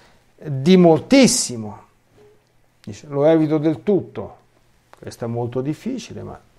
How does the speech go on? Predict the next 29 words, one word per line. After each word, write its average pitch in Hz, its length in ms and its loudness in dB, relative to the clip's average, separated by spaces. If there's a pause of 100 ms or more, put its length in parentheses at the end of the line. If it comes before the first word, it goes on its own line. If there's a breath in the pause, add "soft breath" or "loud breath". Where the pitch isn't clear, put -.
non 135 180 -6
mettiamo 131 560 -8
limiti 139 400 -6
alla 135 120 0
divina 135 300 -2
provvidenza. 139 720 -2 (240)
Certo, 120 460 -6 (720 soft breath)
non 113 180 -6
è 151 100 2
che 131 160 -4
eviti 127 200 -4
del 131 100 -6
tutto 127 240 -8
il 110 60 -6
purgatorio 123 500 -2
semplicemente 120 720 -8
se, 113 360 -8
eh, 104 200 -16
che 113 80 -12
ne 110 160 -12
so, - 260 -16
eh, 110 1040 -16 (480)
mangi 131 360 -6
un 123 40 -6
pochino 123 360 -6
più 110 120 -8
sciapo 113 1400 -6
in 127 160 -10
qua-, 127 260 -6